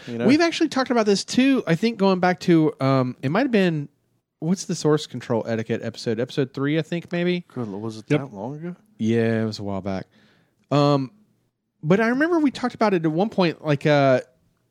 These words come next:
Speaker 2: this pattern that I've followed before that maybe I haven't been as diligent about here in, uh, recent months, but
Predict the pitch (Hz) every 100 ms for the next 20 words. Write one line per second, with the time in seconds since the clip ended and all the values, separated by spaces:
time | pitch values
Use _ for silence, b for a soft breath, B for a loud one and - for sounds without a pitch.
0 | - 147 147 165 - 175 175 180 165 156
1 | 156 156 - - 160 165 156 147 135 131
2 | - 165 160 139 135 131 131 139 151 156
3 | 147 151 143 135 135 127 135 127 139 143
4 | 139 139 - 120 135 131 135 143 135 131
5 | 127 123 117 - b b b b _ 117
6 | 117 117 - _ 135 135 165 151 123 -
7 | - 117 117 123 - - 147 139